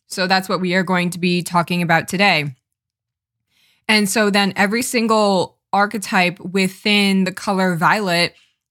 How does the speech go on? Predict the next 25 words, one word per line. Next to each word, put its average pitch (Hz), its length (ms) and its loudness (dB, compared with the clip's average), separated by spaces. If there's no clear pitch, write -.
supports 202 600 -2
our 196 260 2
understanding 185 680 -2
of 175 340 0
what 185 220 -2
it 175 80 0
means 180 480 -2
to 185 320 -2
be 175 140 -2
your 180 200 0
own 175 120 -2
channel, 175 440 2
what 175 160 2
it 170 100 0
means 175 340 -2
to 190 100 -8
kind 180 200 -2
of 175 100 -2
develop 175 400 0
your 180 200 -2
own 175 200 0
relationship 175 560 -2
with 180 100 -6
channeling. 170 480 -2
So 165 320 -2